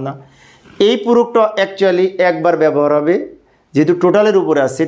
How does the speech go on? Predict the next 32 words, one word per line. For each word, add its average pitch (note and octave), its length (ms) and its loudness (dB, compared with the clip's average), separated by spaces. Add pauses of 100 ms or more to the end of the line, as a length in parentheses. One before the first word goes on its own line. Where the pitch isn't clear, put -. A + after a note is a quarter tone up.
টোটালকে F3+ 440 0
নিয়ে F3+ 200 2
আমরা E3 140 2 (140)
এইটা E3 180 0 (100)
ফাইনাল C3+ 320 -2
করব, G#2+ 160 -6 (960)
তো - 60 -4 (200)
এই E3 80 6 (240)
ইনটুর G3+ 340 2
উপরে E3 240 0
এই D3+ 100 0
নটটা D3 300 -2
ব্যবহার A#2+ 300 0
হবে, A2 140 -4 (140)
এখানে C3+ 300 -2
হবে A#2+ 200 -4
না, A#2+ 60 -8 (880)
এটা - 160 -8
খেয়াল D3+ 260 2
রাখবো। A#2 240 -4 (3000)
যাই E3 200 2 (120)
সমাধানের D3+ 440 -2
চেষ্টা C#3 260 -2
করি A2+ 140 -6 (1160)
বাকিটুকু। C3 420 -4 (240)
এই, G3 100 2 (180)
এইটার G3 280 0
মান G3+ 120 2 (100)
এটা F3+ 200 0
পেয়েছি, E3+ 320 0 (280)
এইটার F#3+ 280 2
সাথে G#3 200 2